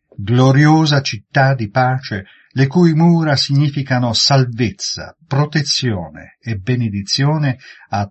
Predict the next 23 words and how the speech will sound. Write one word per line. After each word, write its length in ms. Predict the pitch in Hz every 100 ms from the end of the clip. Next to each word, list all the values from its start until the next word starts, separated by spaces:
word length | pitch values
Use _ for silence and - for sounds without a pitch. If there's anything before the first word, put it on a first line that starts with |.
| -
tutti 320 | 233 202 -
coloro 440 | - - 120 226
che 120 | - 104
vi 160 | 98
entrano, 580 | 120 - - 78 80 _ _ - - -
il 180 | 139
cui 220 | - 226 220
fondamento 840 | 190 170 165 165 165 147 147 127
edificato 800 | 113 113 131 104 139 139 135 113
sulla 280 | 113 101
giustizia 500 | 95 101 156 147 139
non 200 | 120 131
può 200 | 135 127
mai 600 | 107 101 131 170 170 170 -
essere 400 | 131 - 120 101
smosso, 640 | - 90 73 - - - _ _ - - -
ed 100 | 127
il 120 | 175
cui 240 | - 214 175
architetto 680 | 139 170 - 139 - 131
e 80 | 101
costruttore 800 | 127 - 123 104 151 165 165 -
è 180 | -